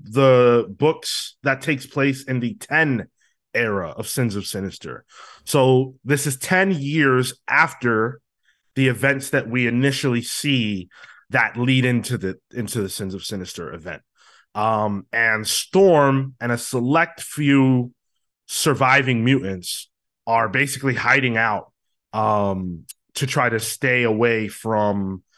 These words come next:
Sinister and all the Sinister clones that have essentially taken over the world. Um, and they're on, like, a rock of, of, of, of Arakko,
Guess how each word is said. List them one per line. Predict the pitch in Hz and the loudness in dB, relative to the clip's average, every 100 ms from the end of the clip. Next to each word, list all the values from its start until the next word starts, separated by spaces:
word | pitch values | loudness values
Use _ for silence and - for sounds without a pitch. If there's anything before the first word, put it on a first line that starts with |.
| _ - - - | _ -20 -20 -6
Sinister | - 196 180 - 170 165 156 156 127 | 2 2 2 2 4 6 6 4 2
and | 123 120 123 - | 0 0 -2 2
all | 185 196 196 190 | 6 6 6 4
the | 151 156 147 139 139 139 - | 4 2 4 6 4 2 -4
Sinister | - 160 151 139 | -6 -2 -2 -2
clones | 139 147 135 131 127 | -2 2 4 4 2
that | 127 120 | 2 0
have | 117 | 0
essentially | - 143 135 123 123 | -2 -2 -2 -4 -4
taken | 120 131 127 120 | -2 -2 0 2
over | 120 110 113 113 | 2 2 2 2
the | 107 117 | 0 -4
world. | 160 339 - _ _ _ _ _ _ _ _ _ | -4 -4 -8 _ _ _ _ _ _ _ _ _
Um, | 117 117 117 113 107 104 - | 0 4 4 2 0 -4 -4
and | 123 | 0
they're | 151 | 4
on, | 151 143 | 4 2
like, | 127 | 0
a | 117 | -2
rock | 98 98 135 135 120 - - - | -4 2 4 4 2 -6 -12 -4
of, | 123 110 | -4 -4
of, | 120 104 90 | -6 -6 -6
of, | 110 104 113 | -8 -8 -6
of | 110 | -6
Arakko, | 107 110 120 131 117 98 85 | -4 -2 -2 -2 -2 -4 -6